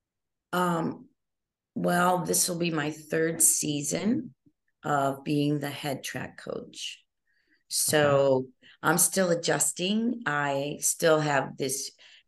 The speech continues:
Speaker 1: huge learning curve <laughs> for
Speaker 2: Mm-hmm.
Speaker 1: those technical events. And, um, and, um, so my friend Ann Tiernan had been there for almost thirty years, and then she retired in twenty twenty.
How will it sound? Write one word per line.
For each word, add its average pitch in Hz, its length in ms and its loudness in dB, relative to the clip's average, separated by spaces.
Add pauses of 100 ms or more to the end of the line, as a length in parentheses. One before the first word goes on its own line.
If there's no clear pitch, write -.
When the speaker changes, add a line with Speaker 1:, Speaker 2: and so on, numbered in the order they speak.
(120)
Speaker 1:
huge 147 840 -2
learning 143 440 2
curve 190 480 0 (120)
<laughs> - 40 0
for 220 80 6 (600)
Speaker 2:
Mm-hmm. 123 320 2
Speaker 1:
those 143 260 0
technical 165 560 0
events. 175 760 0 (400)
And, 156 580 2
um, 139 540 0 (580)
and, 175 420 4
um, 151 420 2 (500)
so 190 540 4 (720)
my 190 340 0
friend 180 360 2
Ann 170 260 0
Tiernan 165 440 -2
had 156 260 -4
been 156 220 4
there 143 460 0
for 135 500 0
almost 139 420 -2
thirty 139 260 0
years, 135 560 -2
and 127 120 -4
then 127 140 -2
she 135 180 -4
retired 123 680 -4
in 123 200 -6
twenty 127 380 -4
twenty. 117 540 -4